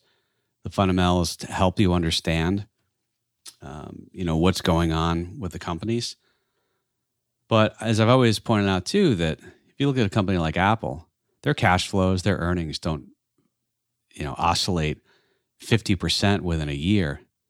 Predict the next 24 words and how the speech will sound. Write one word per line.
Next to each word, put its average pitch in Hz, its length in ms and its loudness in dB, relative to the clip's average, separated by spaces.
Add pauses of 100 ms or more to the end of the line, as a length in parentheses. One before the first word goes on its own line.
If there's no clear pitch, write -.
(280)
but 87 100 -2
yet 82 240 -2 (100)
their 95 140 -2
stock 117 340 0
price 78 280 -2
can. - 320 -10 (1200)
And 107 100 -4
so 110 400 4 (520)
price 135 440 4
is 95 200 2
the 92 120 2
ultimate 90 400 0
arbiter 82 640 0
in, 71 140 -10
in, 76 340 -10
uh, 73 340 -10
and 76 260 -12
stocks 85 380 0
can 92 120 -6
get 78 120 -2
overvalued, 82 720 0
undervalued 80 640 -2
over 78 160 -4
time. 80 400 -6